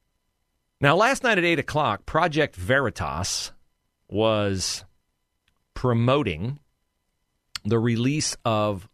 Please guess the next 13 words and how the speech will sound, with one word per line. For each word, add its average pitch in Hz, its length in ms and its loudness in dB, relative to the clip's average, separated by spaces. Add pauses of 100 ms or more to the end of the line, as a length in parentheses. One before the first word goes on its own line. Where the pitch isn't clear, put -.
(440)
what 107 360 0
it 139 180 0
said 117 300 0
would 110 220 0
be 107 160 0
blockbuster 110 1300 -2 (120)
video. 101 680 -4 (880)
And 107 80 0
I 113 40 2
don't 117 140 0
mean 113 160 0
the 110 120 0
old, 107 300 -2